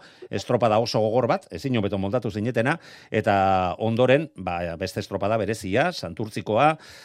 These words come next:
eh, gora berak alde batera utzita ere, exig-, oso estropada exigentea, eta jipoi ederra arraunari ematen dien estropada.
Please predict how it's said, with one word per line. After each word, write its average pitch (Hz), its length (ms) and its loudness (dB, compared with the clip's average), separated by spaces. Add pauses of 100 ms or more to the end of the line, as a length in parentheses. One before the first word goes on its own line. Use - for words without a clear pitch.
(140)
eh, 101 140 -2
gora 113 200 2
berak 113 220 4
alde 120 180 2
batera 113 260 2
utzita 117 360 0
ere, 123 220 2
exig-, 113 400 -10
oso 120 260 -6
estropada 107 380 -2
exigentea, 120 720 -2
eta 95 540 -2 (200)
jipoi 135 320 0
ederra 120 580 0
arraunari 104 440 -4
ematen 87 280 -8
dien 92 220 -8
estropada. 87 440 -12